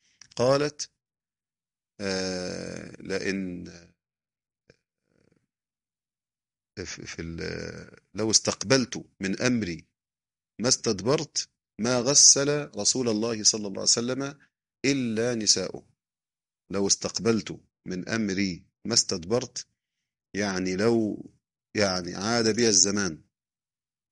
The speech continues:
وانتبهت لهذا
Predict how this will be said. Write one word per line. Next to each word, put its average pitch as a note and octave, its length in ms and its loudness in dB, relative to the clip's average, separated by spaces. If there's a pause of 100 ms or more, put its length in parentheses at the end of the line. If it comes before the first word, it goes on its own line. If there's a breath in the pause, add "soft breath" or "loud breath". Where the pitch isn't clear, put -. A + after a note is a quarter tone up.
(1600)
وانتبهت F#2 1200 2
لهذا C3+ 680 2